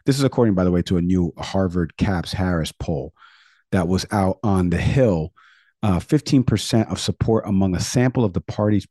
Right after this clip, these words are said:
primary voters, with only about twenty-one percent of respondents saying that they have a positive view of him. Still small numbers, but this relative ascent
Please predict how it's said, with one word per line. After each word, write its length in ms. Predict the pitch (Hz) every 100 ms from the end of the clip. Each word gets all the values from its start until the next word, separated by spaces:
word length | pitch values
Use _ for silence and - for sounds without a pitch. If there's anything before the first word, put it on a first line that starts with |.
| -
primary 560 | - 123 131 131 120
voters, 520 | 90 95 101 95 92 - _ _ _ _
with 180 | 107 -
only 180 | 143 180
about 300 | 123 107 101
twenty-one 460 | - 131 143 127 107
percent 340 | 107 - 104
of 100 | 82
respondents 540 | 85 - 95 92 80
saying 280 | - 98 95
that 140 | 85 -
they 120 | 92
have 240 | 104 101
a 80 | 78 -
positive 640 | - - 127 131 123 101
view 320 | 85 98 98
of 80 | 73
him. 220 | - 67 - _ _ _ _ _
Still 260 | - 185 202
small 380 | - 170 151 143
numbers, 560 | 110 92 92 107 - _ _ _ _ _
but 160 | - 107
this 220 | 147 143
relative 680 | 113 117 139 143 - 135 110
ascent 720 | 120 - - 127 95 101 -